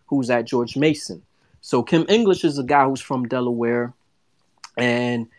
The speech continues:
he, uh, played at Missouri for Mike Anderson not too long ago. And I remember he was on that team. He was, like, the team captain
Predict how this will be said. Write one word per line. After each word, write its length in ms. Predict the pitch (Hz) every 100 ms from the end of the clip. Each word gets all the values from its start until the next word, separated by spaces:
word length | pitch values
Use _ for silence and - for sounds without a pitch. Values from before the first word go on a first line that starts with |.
| _ _ _ _ -
he, 400 | 131 147 151 147
uh, 400 | 139 135 127 123
played 340 | - 170 160
at 160 | 151 123
Missouri 600 | 123 117 175 190 135 120
for 200 | - 127
Mike 220 | 127 123
Anderson 520 | 143 170 160 139 131 127
not 160 | 123
too 140 | - 127
long 260 | 127 120
ago. 440 | 113 120 120 117 113 _ _ 104
And 120 | 120
I 80 | 139
remember 320 | 151 156 135
he 140 | 151
was 200 | 147 131
on 180 | 135 131
that 180 | 123 120
team. 300 | - 151 135
He 100 | 147
was, 120 | 139
like, 160 | 131 120
the 60 |
team 280 | 117 151 135
captain 600 | - - - - 123 117